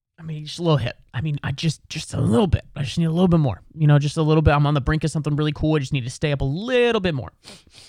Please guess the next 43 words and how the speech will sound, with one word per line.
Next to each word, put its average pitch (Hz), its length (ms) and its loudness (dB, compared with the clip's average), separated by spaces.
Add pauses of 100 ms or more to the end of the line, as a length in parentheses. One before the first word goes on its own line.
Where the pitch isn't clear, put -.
(140)
You 156 120 6
know 156 40 10
what 143 100 6
I 139 40 2
mean? 156 220 2 (220)
That, 160 280 4
if - 360 -6
he, 160 180 -2
how 185 160 0
do 240 80 0
we 277 100 0
kn-, 277 160 -8
yeah, 285 120 -4
how 208 160 -2
do 262 80 2
we 285 120 2
know 302 180 4
he 285 140 6
didn't 285 220 -2
ingest 156 480 0
it 104 140 -2 (340)
intentionally? 117 840 -4 (160)
How 202 140 -2
do 240 60 -2
we 269 60 -2
know 269 120 2
this 247 160 -2
bear 220 200 0
doesn't 202 180 -6
have 208 100 -2
a 175 60 -4
problem 165 680 0 (320)
and 175 520 -2
we, 208 480 0 (360)
as 175 200 2
a 170 60 2
society, 160 840 0 (240)
are 165 200 8
making 185 420 4
fun 202 260 0
of 202 100 -2
some, 151 240 -2
something 202 600 -2